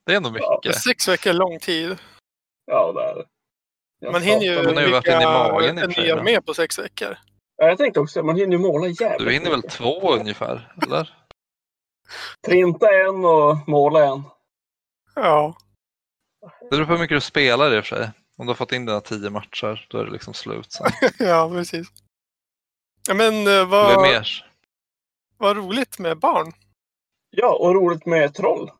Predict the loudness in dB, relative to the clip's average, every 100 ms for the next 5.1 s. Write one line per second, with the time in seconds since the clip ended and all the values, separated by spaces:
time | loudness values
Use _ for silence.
0 | _ _ _ _ _ _ -8 -8 -10 -14
1 | _ _ _ _ _ _ -20 -20 _ 0
2 | 2 0 0 -2 0 0 0 0 0 0
3 | -2 -10 -10 -12 -18 _ _ -2 2 6
4 | 4 4 2 0 0 -6 -4 0 0 0